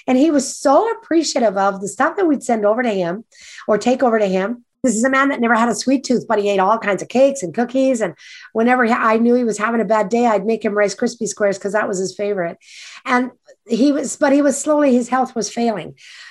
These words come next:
However, I knew his health was failing, but this whole cooking journey was my mental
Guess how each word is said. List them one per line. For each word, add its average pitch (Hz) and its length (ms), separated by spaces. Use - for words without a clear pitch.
However, 262 680
I 294 120
knew 330 180
his 330 120
health 254 220
was 247 180
failing, 240 320
but 226 180
this 285 360
whole 330 380
cooking 415 500
journey 202 500
was 254 360
my 240 480
mental 285 800